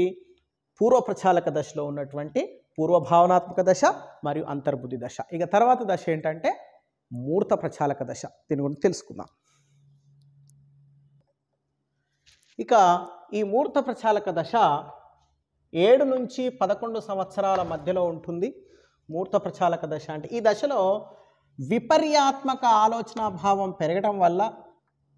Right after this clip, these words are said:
ఒకే విశ్లేషణపై కేంద్రీకరించడం తగ్గి వాస్తవాలను అర్థ-, అర్థ-, అర్థం చేసుకునేటువంటి సామర్థ్యం పెరుగుతుంది ఈ మూర్త ప్రచాలక దశలో. అంటే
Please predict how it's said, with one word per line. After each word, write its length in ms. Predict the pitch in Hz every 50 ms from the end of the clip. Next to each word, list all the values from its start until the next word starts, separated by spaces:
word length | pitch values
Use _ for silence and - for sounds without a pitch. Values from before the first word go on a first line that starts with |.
| -
ఒకే 400 | - - - - 302 302 311 311
విశ్లేషణపై 1300 | 294 277 262 - - - 254 247 240 240 233 220 - 226 214 220 214 220 - 196 190 - 214 214 208 208 208 - -
కేంద్రీకరించడం 960 | - 190 185 185 202 208 214 214 208 196 196 196 190 - 190 185 185 180 175 - -
తగ్గి 360 | 160 147 143 143 196 247 262 - - - _ _ _ _ _ _ _ - - 123
వాస్తవాలను 840 | 127 160 170 214 254 - - - 311 277 269 262 247 247 247 240 240
అర్థ-, 520 | 226 - 185 185 190 190 175 190 180 220 - -
అర్థ-, 240 | - 170 180 165 151
అర్థం 320 | 180 170 165 165 226 226 208 - 208
చేసుకునేటువంటి 1040 | 196 196 - - 185 185 175 - 170 175 175 170 190 202 190 175 165 165 170 - - _ _ _
సామర్థ్యం 580 | - - - 165 165 175 202 202 185 208 202 196
పెరుగుతుంది 520 | - 185 175 175 170 175 - 160 160 170
ఈ 40 | 170
మూర్త 300 | 151 151 160 156 - 185
ప్రచాలక 460 | 180 - 135 - - 147 147 135 143
దశలో. 380 | 131 135 131 - - 139 - - _ _ _ _ _ - 185
అంటే 160 | 196 190